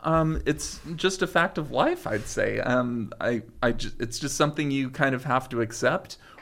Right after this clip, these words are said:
or you can, you, you can accept it, but you can also kind of be emboldened by it. Say, "I'm gonna fill as much of these gaps as I possibly can."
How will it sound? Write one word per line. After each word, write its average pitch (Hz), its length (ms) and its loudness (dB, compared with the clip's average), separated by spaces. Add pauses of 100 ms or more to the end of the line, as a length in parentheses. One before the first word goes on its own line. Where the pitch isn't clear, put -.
or 143 200 6
you 156 200 0
can, 143 540 -2 (680)
you, 131 240 -6
you 127 180 2
can 156 160 2
accept 147 420 4
it, 190 300 2
but 135 200 4
you 127 100 -2
can 135 140 0
also 127 640 2 (200)
kind 131 200 2
of 113 140 -4
be 127 140 4
emboldened 127 500 4
by 110 160 4
it. 110 200 -2
Say, - 540 0
"I'm 127 180 4
gonna 131 160 2
fill 131 420 4
as 117 160 0
much 127 260 2
of 120 80 -10
these 120 200 -2
gaps 123 280 4
as - 80 -4
I 120 80 6
possibly 117 480 0
can." 175 340 -2